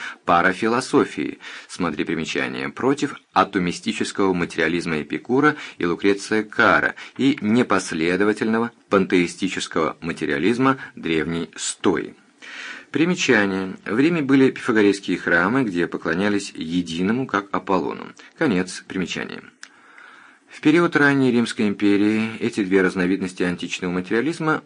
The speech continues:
уже были на исходе. В стоицизме, как мы видели, возобладал также идеализм, так что постпифагореизм и среднеплатонизм во втором веке нашей эры боролись уже с прошлым античной философии, с её славным прошлым.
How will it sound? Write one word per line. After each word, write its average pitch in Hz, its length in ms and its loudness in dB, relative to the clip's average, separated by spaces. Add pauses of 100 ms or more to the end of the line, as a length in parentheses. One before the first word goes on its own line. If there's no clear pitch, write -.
уже 101 340 2
были 101 280 2
на 90 200 0
исходе. - 520 -8 (360)
В - 80 -16
стоицизме, 120 720 2
как 104 200 0
мы 104 100 0
видели, 101 320 2
возобладал 90 540 0
также 90 440 2
идеализм, 95 760 0
так 87 180 0
что 82 500 -4
постпифагореизм 95 1120 0
и - 140 -6
среднеплатонизм 85 1000 -4 (260)
во 117 100 0
втором 123 320 4
веке 113 280 2
нашей 113 380 0
эры 104 300 2
боролись 95 540 0
уже 123 200 0
с - 100 -10
прошлым 107 600 -2
античной 85 520 -6
философии, 139 680 -2 (200)
с - 140 -12
её 98 160 2
славным 87 600 -2
прошлым. - 500 -12